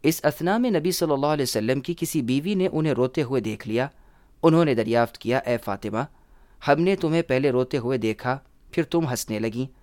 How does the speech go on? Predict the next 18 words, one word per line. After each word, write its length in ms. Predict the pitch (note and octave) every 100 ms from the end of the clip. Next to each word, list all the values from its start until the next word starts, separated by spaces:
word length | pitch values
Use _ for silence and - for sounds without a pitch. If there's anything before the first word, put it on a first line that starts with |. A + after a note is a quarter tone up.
| _ - - - -
انہوں 220 | D#3 F3+
نے 120 | F3+
کہا، 340 | D#3 C3+ D#3 D3
"رسول 280 | B2 B2+
اللہ 160 | C3 C#3+ D#3
نے 80 |
مجھے 240 | C3 A#2 A#2+
بتایا 420 | G#2+ G#2+ G#2+ A#2
تھا 240 | - C3+ D3+ _ - _ -
کہ 100 | E3
مجھے 280 | D#3 F3
میری 240 | F3 E3 E3
موت 240 | B2+ C#3
کی 140 | - C3
خبر 260 | A2 A2+
دی 160 | A2 A#2
گئی 220 | B2
ہے، 80 | A#2+